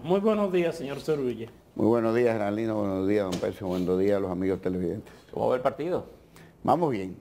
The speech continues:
Speaker 2: vamos bien.
Speaker 3: Creciendo.
Speaker 2: Estamos concentrados en la elección de las veinte compañeras que van a la dirección política.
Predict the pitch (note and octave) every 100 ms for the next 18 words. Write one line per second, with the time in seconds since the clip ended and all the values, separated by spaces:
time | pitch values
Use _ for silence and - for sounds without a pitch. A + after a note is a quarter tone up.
0 | - F#2 G2 - F2 D2+ G#2+ A#2+ A2+ A2+
1 | A#2 G2+ F#2+ G2+ G#2 A2+ G#2 G#2 F#2+ F#2+
2 | F#2 F2+ G2 G2+ G#2 G2+ E2+ G2+ G#2+ A2
3 | F#2+ F2+ F#2 F#2+ G2+ - F#2 G2 G2+ F#2
4 | E2+ - G2+ F2+ A2 B2+ - A#2